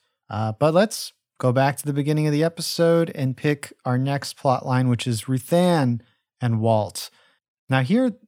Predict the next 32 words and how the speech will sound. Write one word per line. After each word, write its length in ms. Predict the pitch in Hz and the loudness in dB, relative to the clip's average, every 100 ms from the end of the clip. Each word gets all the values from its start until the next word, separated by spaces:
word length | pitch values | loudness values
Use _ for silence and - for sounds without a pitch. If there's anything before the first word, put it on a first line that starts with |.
| - | -10
Joel 300 | 139 175 220 | 0 2 4
is 120 | 214 | 2
again 300 | 190 160 180 | 0 0 0
still 280 | 180 - 170 | 0 0 0
narrating 840 | 156 139 151 143 117 110 107 113 123 _ _ _ - | 2 0 0 2 2 0 -2 -6 -8 _ _ _ -6
throughout 400 | 135 120 117 117 | 0 2 2 0
this 160 | 120 110 | -4 -6
sort 360 | - 127 117 | -8 -6 -4
of 60 | 117 | -6
storyline, 840 | - - 120 120 117 117 117 120 | -6 -2 0 0 0 0 0 0
but 200 | 117 117 - _ - | -2 -6 -10 _ -2
there 160 | 143 175 | 2 4
are 140 | 190 | 2
some 200 | - 175 | 0 -4
scenes 380 | - 151 143 127 | -2 -2 -2 -2
where 140 | 127 | -2
Joel, 640 | 117 127 120 120 117 117 117 | -2 0 0 2 0 -2 -2
there's 240 | 127 123 | -4 -2
at 40 | 156 | -2
least 200 | - - | -4 -4
one 280 | 120 135 | 0 0
scene 320 | 135 - 110 107 | 0 -2 -2 -2
with 180 | 104 | -6
Joel 240 | - 113 110 | -4 -2 -2
and 100 | 107 | -2
Ruthann. 480 | 101 - 101 101 107 _ _ _ _ | -4 -6 -6 -6 -8 _ _ _ _
But 160 | 120 120 | -8 -8
to 100 | 117 | -10
start 360 | - 165 175 | -2 2 4
off 280 | 160 156 151 | 4 2 0
their 180 | - 127 | 0 0
storyline, 840 | 120 - 123 120 120 117 117 117 | -2 -2 0 0 0 0 0 0